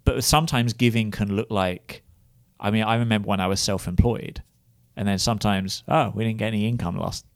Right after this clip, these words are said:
last month," or, you know, and then, like, "Wow, got a bit, oh, we can give to something.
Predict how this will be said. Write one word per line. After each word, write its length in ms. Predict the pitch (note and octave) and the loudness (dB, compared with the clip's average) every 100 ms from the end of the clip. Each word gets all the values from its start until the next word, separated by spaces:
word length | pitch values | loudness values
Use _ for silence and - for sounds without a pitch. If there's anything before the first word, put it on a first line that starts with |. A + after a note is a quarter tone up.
| - | -10
last 220 | - - - | -6 -4 -4
month," 360 | - - - | -8 -10 -6
or, 200 | A2+ A#2 | -4 0
you 100 | A#2+ | 2
know, 140 | G#2+ F#2+ | 2 2
and 160 | A2+ | 2
then, 100 | A2+ | 2
like, 240 | A2+ G2 F#3+ | 2 2 2
"Wow, 240 | G3 D3+ | 4 4
got 140 | C3+ | 2
a 60 | C3+ | -2
bit, 160 | B2+ - | -2 2
oh, 160 | F3+ D3 | 4 4
we 160 | B2 | 2
can 140 | - D3+ | 0 2
give 160 | G3 G3 | 2 2
to 100 | - | 0
something. 400 | A#2 G#2+ F#2 | 0 0 -4